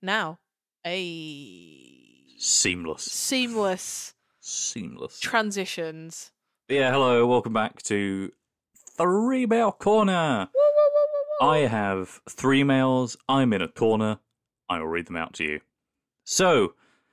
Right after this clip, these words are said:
Speaker 2: our first email for the end of Series three goes as follows. "Hi, Damler and Elliot." Hello. "I've been listening to your pod for the last few months, and it's truly the best podcast I've ever listened to." Ah, you're too kind.
Speaker 1: You are too kind.
Speaker 2: "It really helped me through my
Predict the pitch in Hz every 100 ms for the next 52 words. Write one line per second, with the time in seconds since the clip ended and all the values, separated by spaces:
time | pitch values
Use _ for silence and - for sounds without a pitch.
0 | _ _ 101 104 151 156 147 - 117 110
1 | 95 82 82 _ _ - 95 92 95 87
2 | - 78 78 - 80 78 82 82 80 -
3 | 92 87 80 80 - _ - - 147 175
4 | 139 87 - 127 135 131 117 110 110 101
5 | 82 78 _ _ _ _ _ _ _ _
6 | _ 85 78 - _ _ _ _ _ -
7 | - 139 143 143 143 131 120 104 92 80
8 | 92 98 - 156 139 101 - 107 80 -
9 | - 170 92 110 135 - 82 85 101 107
10 | 123 131 135 87 87 76 _ _ _ -
11 | 78 60 - - - - 82 196 180 170
12 | - 165 165 170 - 139 180 160 151 151
13 | 107 87 80 - _ _ _ - - 127
14 | 135 98 82 - 90 90 87